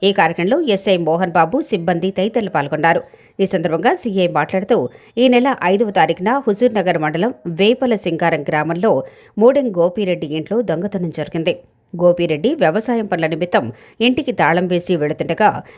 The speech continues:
గమనించిన మల్లికార్జున్ రెడ్డి తాళం తీసి దొంగతనానికి పాల్పడి తొంభై వేల నగదు, ఐదు తులాల బంగారం తీసుకుని వెళ్లాడు. గోపిరెడ్డి ఫిర్యాదు మేరకు కేసు నమోదు చేసి దర్యాప్తు చేపట్టారు.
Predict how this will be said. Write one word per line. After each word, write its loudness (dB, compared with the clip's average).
గమనించిన 2
మల్లికార్జున్ -2
రెడ్డి -2
తాళం 0
తీసి -2
దొంగతనానికి -2
పాల్పడి -2
తొంభై 2
వేల 2
నగదు, -2
ఐదు 0
తులాల 0
బంగారం -4
తీసుకుని -8
వెళ్లాడు. -4
గోపిరెడ్డి 0
ఫిర్యాదు -2
మేరకు -2
కేసు 2
నమోదు -2
చేసి -2
దర్యాప్తు -4
చేపట్టారు. -2